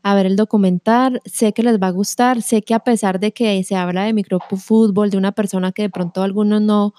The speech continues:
conozcan, la esencia de esto y la atención, la intención de esto va más allá, es resaltar y honrar luz, y creo que todos aquellos que luz atrae luz, entonces que se lo disfruten,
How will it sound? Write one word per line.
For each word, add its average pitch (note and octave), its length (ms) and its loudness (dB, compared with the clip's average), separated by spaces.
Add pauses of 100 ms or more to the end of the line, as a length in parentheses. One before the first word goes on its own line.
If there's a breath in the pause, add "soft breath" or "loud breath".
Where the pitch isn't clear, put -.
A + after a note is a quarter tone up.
(340 loud breath)
conozcan, A#3 800 2 (280 soft breath)
la G3+ 160 2
esencia F#3+ 460 -2
de G3 180 0
esto F3 220 -6
y - 20 -4
la G3 100 -2
atención, F3 540 -6
la F#3 160 -2
intención F3 560 -2
de F#3 160 -2
esto F#3+ 300 -4
va F#3 100 -2
más F#3 240 -4
allá, G#3+ 400 -4 (380 soft breath)
es F#3+ 240 -2
resaltar F#3 720 -4
y G3 380 -2
honrar F3 500 -2
luz, B3+ 480 -2 (300 soft breath)
y G3 120 -6
creo F3+ 400 0
que F#3 360 -2
todos F3+ 260 0
aquellos F3+ 500 -6
que E3+ 460 -4 (340)
luz A#3 280 2
atrae G#3+ 360 2
luz, E3+ 360 -4
entonces F3 760 -4 (220 soft breath)
que G3+ 160 0
se F#3+ 120 0
lo F#3 120 2
disfruten, C#4 880 0